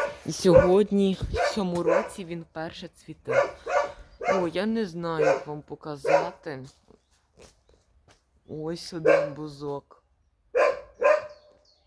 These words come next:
І ось.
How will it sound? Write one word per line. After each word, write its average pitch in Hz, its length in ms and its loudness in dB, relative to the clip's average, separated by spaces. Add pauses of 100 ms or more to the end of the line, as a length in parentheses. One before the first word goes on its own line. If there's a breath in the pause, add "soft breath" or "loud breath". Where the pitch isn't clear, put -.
(540)
І - 300 -18 (2750)
ось. 156 520 -2